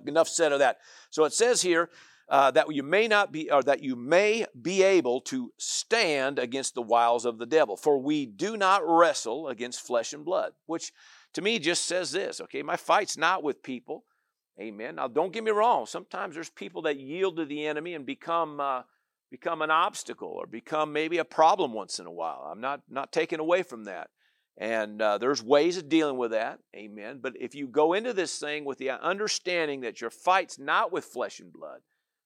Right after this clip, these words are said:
but what's behind that, okay? But it's again what? Principalities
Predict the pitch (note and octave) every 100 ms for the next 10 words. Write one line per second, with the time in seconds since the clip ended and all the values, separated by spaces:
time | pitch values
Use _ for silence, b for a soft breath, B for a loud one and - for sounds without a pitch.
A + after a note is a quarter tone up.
0 | _ A#2 B2 D3+ - - B2 - E3 F3
1 | F3+ D#3+ A2+ D#2+ - - - A2 A#2+ b
2 | b b b - D3+ D3+ B2+ D3 C#3+ D3+
3 | B2+ - - D#3 D3+ D3 - F3+ E3+ D3+
4 | F#2 D2 - -